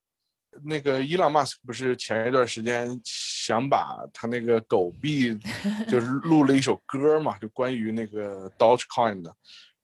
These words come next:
Speaker 1: 然后，啊，他一开始想拍卖，后来，后来又，又说不卖了，就是音乐的一个体现嘛。美国有很多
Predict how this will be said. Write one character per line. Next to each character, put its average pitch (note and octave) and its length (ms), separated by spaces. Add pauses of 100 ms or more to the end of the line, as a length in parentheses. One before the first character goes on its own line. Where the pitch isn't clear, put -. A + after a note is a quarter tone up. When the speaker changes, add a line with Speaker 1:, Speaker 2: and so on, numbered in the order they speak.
Speaker 1:
然 F#2 180
后， G#2 540 (360)
啊， G2 340
他 C3 160
一 C3 100
开 C#3+ 180
始 B2+ 140
想 A2+ 220
拍 C3+ 240
卖， D3 320
后 - 220
来， A#2 340
后 - 320
来 A#2+ 140 (200)
又， C3+ 180
又 C#3 140
说 C3+ 140
不 B2+ 220
卖 C#3 260
了， F#2+ 120 (600)
就 C#3 100
是 B2 180
音 C#3 200
乐 D3+ 240
的 C3 100
一 A2+ 200
个 A#2+ 440
体 - 260
现 D#3 300
嘛。 G#2+ 180 (140)
美 A2+ 240
国 A2 240
有 C3+ 140
很 G#2+ 180
多 B2+ 340